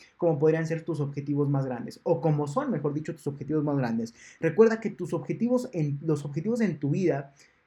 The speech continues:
eh, eh, es la percepción de éxito, porque es lo más grande a lo que puedes llegar según tú. Entonces, eh,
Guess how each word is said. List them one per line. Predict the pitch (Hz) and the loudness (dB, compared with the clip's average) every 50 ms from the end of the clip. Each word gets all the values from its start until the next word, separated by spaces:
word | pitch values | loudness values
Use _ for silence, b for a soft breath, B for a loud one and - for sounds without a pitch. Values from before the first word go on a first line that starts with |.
| b - - | b -12 -4
eh, | 165 180 156 - - | -2 -2 -2 -2 0
eh, | 180 202 208 214 208 | 2 2 2 2 2
es | - 208 220 226 226 - | 4 4 4 4 2 0
la | 233 220 202 - - | 0 0 0 0 0
percepción | 180 165 151 139 151 143 143 - 240 247 233 202 | 0 0 0 0 -4 -6 -4 -2 0 2 2 4
de | 170 156 | 4 2
éxito, | 151 - 151 143 151 147 143 | 2 2 -4 -2 -2 -4 -4
porque | 175 160 - 214 | -4 -2 0 0
es | 202 196 | 0 0
lo | 202 190 | -2 -4
más | 185 180 180 175 170 | -2 -4 -6 -6 -6
grande | 170 170 170 175 165 165 | -8 -8 -8 -4 -2 -2
a | 156 | -2
lo | 143 139 | -2 -4
que | - 139 | -6 -10
puedes | 143 - - 160 156 151 151 143 143 143 | -12 -4 0 0 2 2 0 -2 -4 -8
llegar | 135 139 131 127 139 139 139 139 | -4 -4 -2 0 0 0 0 -2
según | - 139 123 123 143 143 139 139 | -4 -8 -6 -2 2 2 2 2
tú. | - 226 185 120 - - b b b b b b b b | 2 2 0 0 -2 -8 b b b b b b b b
Entonces, | - 165 160 147 180 180 160 175 175 156 139 - b b b b b b | -6 -4 0 0 0 0 2 2 0 0 0 -6 b b b b b b
eh, | - 147 143 139 135 139 139 139 143 | -2 2 4 4 4 4 2 0 -4